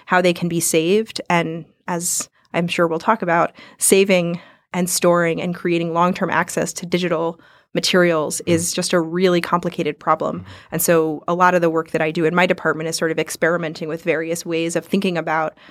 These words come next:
Speaker 1: how long can knowledge last in different forms.
Speaker 2: Mm-hmm. So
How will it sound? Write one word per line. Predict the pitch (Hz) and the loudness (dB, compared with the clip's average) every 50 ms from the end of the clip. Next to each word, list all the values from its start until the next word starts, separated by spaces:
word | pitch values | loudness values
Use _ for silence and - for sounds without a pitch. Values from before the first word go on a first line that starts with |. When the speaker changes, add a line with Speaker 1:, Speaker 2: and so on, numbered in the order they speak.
| - _ - | -20 _ -4
Speaker 1:
how | - 185 180 | 0 0 2
long | 180 175 170 170 170 175 175 175 | 4 4 4 4 4 2 -2 -4
can | - 170 156 156 151 151 170 175 _ _ _ _ _ _ _ _ _ _ _ _ | -4 -6 -6 -6 -6 -10 -12 -14 _ _ _ _ _ _ _ _ _ _ _ _
knowledge | - 180 165 165 165 165 165 160 156 - - - - | -2 0 2 2 2 2 0 -2 -4 -8 -12 -8 -2
last | 165 165 160 156 160 - - - - | 0 2 2 2 0 -2 -6 -10 -8
in | - 170 170 170 | -8 -6 -4 -4
different | 165 165 160 - - - | -4 -4 -4 -6 -6 -6
forms. | - - - - - - 208 202 - - - | -8 -8 -8 -8 -10 -10 -8 -8 -10 -10 -10
Speaker 2:
Mm-hmm. | 113 95 90 90 92 92 _ _ _ _ _ _ _ _ _ - - - _ | -12 -14 -16 -16 -20 -20 _ _ _ _ _ _ _ _ _ -20 -20 -20 _
So | - - - 170 175 160 - | -8 -2 2 2 2 2 0